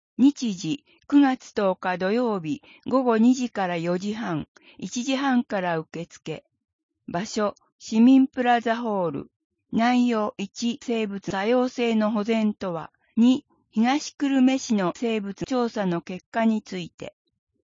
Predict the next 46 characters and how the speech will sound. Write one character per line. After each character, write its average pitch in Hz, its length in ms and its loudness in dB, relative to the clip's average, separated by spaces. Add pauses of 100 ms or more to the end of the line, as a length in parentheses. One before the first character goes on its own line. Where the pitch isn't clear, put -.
(560)
定 240 200 2
員、 214 400 2
先 254 320 2
着 233 280 -4
八 233 360 -4
十 233 240 -4
人。 165 320 -4 (180)
講 254 280 -2
師、 170 300 -10 (200)
一、 226 380 -6 (100)
公 262 240 2
益 262 380 -2
財 240 260 0
団 226 280 -2
法 214 300 -2
人、 160 280 -6 (140)
ト 262 100 -2
ト 262 180 -2
ロ 214 140 0
の 190 140 0
ふ 202 120 -8
る 226 120 -4
さ 240 180 -6
と 220 160 -4
基 - 140 -20
金 196 320 -4
の 165 120 -4
理 190 140 -6
事 170 180 -12
で、 151 240 -12 (200)
会 233 260 -2
場、 226 400 -2
中 285 240 0
学 196 300 -6
高 220 260 -4
等 220 240 -4
学 208 240 -8 (160)
校 - 320 -8
教 196 280 -4
諭 185 160 -4
の 165 280 -4
関 262 360 -4
口 202 300 -6
真 202 300 0
一 180 240 -6
氏。 - 260 -12